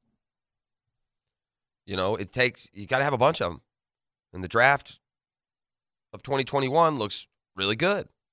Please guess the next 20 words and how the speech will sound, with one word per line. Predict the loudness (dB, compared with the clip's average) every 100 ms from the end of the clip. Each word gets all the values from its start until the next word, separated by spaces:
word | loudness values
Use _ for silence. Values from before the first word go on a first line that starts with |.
| _
I'm | -10
talking | -6 -4
about |
those | -4 -4
first | -4 -6 -4
five | 0 0 0
picks | -2 -4 -6
look | -10
like | -4
they | -4
could | -2
be | -4
core | -6 -6 -2 -2
players | 0 -2 -2 -6 -12 _ _ -6
on | -4
this | -4 -2
team | -2 -2
for, | -2 0 0
for | -4 -6
years. | -2 -2 -2 -6 -14